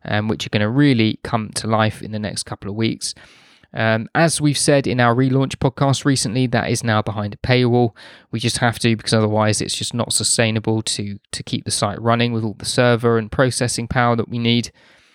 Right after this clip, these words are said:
as well as our time. But if that's something you're not up for, there's still plenty on there. As I said, there's, there'll be the, uh, the lineup predictions, which you should be able to access,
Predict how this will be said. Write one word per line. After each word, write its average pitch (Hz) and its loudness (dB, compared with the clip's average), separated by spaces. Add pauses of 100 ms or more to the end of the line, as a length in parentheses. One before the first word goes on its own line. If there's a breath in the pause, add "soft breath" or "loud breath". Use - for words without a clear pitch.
(360 soft breath)
as 160 -2
well 202 4
as 113 4
our 107 2
time. 110 -6 (400)
But 139 4
if 135 2
that's - 2
something 151 0
you're 127 2
not 120 2
up 135 2
for, 131 2
there's 120 2
still 139 2
plenty 123 -2
on 110 2
there. 107 2
As 110 -4
I 110 -6
said, 104 -6
there's, 107 -2
there'll 110 -2
be 110 -2
the, 110 -4
uh, 110 -6 (520 loud breath)
the - -4
lineup 151 4
predictions, 143 0
which - -2
you 131 -4
should 131 -4
be 131 2
able 123 0
to 131 -2
access, 120 0